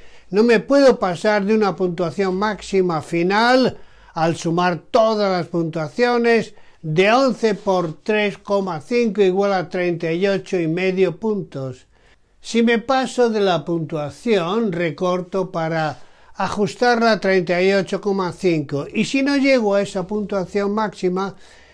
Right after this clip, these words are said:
no cambio nada, porque significará que soy una persona aún más exigente conmigo mismo. Tomaros unos minutos de reflexión, parando el vídeo para autoevaluaros.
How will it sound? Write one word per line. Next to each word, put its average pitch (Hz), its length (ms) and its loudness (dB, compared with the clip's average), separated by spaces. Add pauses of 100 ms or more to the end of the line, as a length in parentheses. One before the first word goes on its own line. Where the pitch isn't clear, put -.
(180)
no 226 360 2
cambio 214 480 4
nada, 160 480 0
porque 156 320 -2
significará 175 960 0
que 160 180 -6
soy 175 320 -2
una 165 240 0
persona 185 640 -4 (380)
aún 254 540 4
más 214 260 0
exigente 190 1040 -2
conmigo 170 640 2
mismo. 127 600 -8 (720)
Tomaros 202 480 0
unos 196 280 0
minutos 233 640 0
de 202 140 0
reflexión, 190 1000 -2 (380)
parando 190 500 2
el 170 120 2
vídeo 202 600 2
para 175 440 0
autoevaluaros. 180 1600 -2